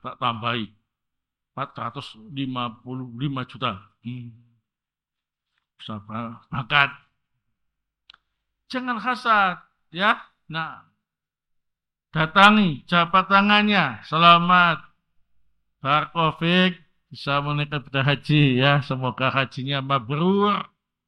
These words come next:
barokah." Nah, semoga Allah Ta'ala juga memberikan aku hal yang sama, ya. Nah, begitu. Jadi, ini menunjukkan betapa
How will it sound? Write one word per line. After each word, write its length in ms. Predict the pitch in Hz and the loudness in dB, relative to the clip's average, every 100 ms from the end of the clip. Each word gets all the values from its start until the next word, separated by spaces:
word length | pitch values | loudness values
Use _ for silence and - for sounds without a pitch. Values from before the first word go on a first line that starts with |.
| _ _ - | _ _ -14
barokah." 720 | 120 123 131 - 147 156 143 - - _ _ _ _ _ _ | -12 -10 -12 2 6 8 8 4 -12 _ _ _ _ _ _
Nah, 480 | 117 117 104 101 98 98 - | -12 -10 -10 -14 -18 -20 -18
semoga 480 | 117 113 113 101 | -10 -10 -8 -8
Allah 140 | 113 117 | -6 -8
Ta'ala 360 | 110 101 120 120 | -6 -6 -4 -6
juga 560 | 123 113 113 104 101 - _ _ _ _ - | -6 -10 -10 -10 -10 -16 _ _ _ _ -14
memberikan 480 | 139 123 123 113 120 | -12 -10 -10 -10 -10
aku 320 | 139 120 117 | -10 -12 -10
hal 160 | 127 120 | -8 -8
yang 160 | 123 | -10
sama, 640 | 117 123 104 98 107 101 - 95 | -10 -8 -8 -8 -10 -12 -14 -10
ya. 320 | 113 123 123 | -6 -4 -4
Nah, 640 | 113 117 104 95 95 104 | -2 -2 -4 -8 -12 -16
begitu. 380 | 107 104 107 - _ _ _ _ | -16 -16 -16 -20 _ _ _ _
Jadi, 320 | 135 160 185 | -14 -10 -10
ini 320 | 180 185 196 208 | -6 -6 -6 -8
menunjukkan 720 | 196 180 175 156 165 - 170 160 | -8 -4 -4 -4 -6 -4 -4 -2
betapa 480 | 165 - 165 175 | -4 -2 -2 -2